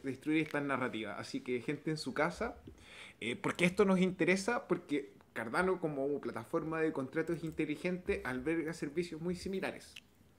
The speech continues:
Ahora, como nosotros tenemos esta herramienta que se llama el índice de Edimburgo, que todavía no se termina de construir, donde se mide la descentralización,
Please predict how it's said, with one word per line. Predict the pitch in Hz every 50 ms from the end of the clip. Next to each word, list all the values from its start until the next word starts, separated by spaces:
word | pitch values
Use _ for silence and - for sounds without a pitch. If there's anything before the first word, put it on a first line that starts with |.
| _ - - - - - - - - - -
Ahora, | - 113 113 117 117 117
como | - 123 135 135
nosotros | 123 117 - - 160 160 180 175 - -
tenemos | - 135 139 156 160 139 104 101 113 127 - - - - - - - - -
esta | 127 - - - 151
herramienta | 135 139 135 143 156 160 160 160 - 139 135
que | -
se | 165 - - 156
llama | 147 147 147 147
el | 139 151
índice | 156 170 175 165 170 - 165
de | 151 151 147
Edimburgo, | 143 139 131 123 - - 131 151 160 156 135 123 139 -
que | - 123
todavía | 123 117 101 123 139
no | 156 165
se | 160 - 147
termina | 139 151 160 175 175
de | 170 170
construir, | 175 165 165 170 170 - - - 214 185 151 147 160 190 196 - - - - - -
donde | - 117 101 -
se | - -
mide | - 110 131 143 156
la | 165 165
descentralización, | 165 175 170 170 185 185 185 - 185 180 175 175 202 196 - 170 156 156 160 170 175 175